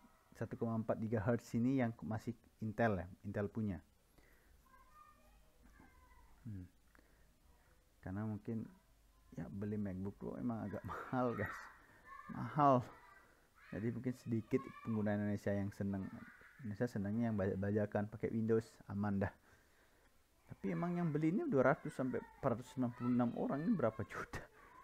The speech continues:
Aduh. Ini di empat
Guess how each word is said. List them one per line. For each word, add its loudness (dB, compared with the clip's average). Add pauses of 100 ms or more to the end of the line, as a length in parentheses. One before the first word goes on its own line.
(440)
Aduh. -2 (2000)
Ini -2
di 4
empat -4